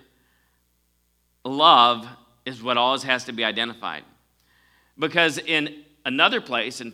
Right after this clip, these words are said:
Second Timothy three one, it says that men will be lovers of their own selves.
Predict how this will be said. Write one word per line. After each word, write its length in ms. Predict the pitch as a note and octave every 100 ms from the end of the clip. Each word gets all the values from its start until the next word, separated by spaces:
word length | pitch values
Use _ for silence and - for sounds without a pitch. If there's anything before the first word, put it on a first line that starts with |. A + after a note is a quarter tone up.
| -
Second 300 | D3 A#2 A2+
Timothy 320 | D3 C#3 A#2+
three 220 | A2+ B2
one, 200 | B2 C3
it 140 | E2
says 320 | - B2+ A#2+ G#2
that 120 | A2
men 440 | A2+ B2+ D3 D#3+
will 80 | C#3
be 160 | C3+ A#2+
lovers 760 | A#2+ B2+ C#3+ D3+ E3+ D#3+ -
of 320 | - C#3+ B2+
their 340 | B2 B2 B2 -
own 400 | B2 C#3+ D3+ D3
selves. 1080 | D3 - A#2 A#2 F#2 E2+ D#2 - - -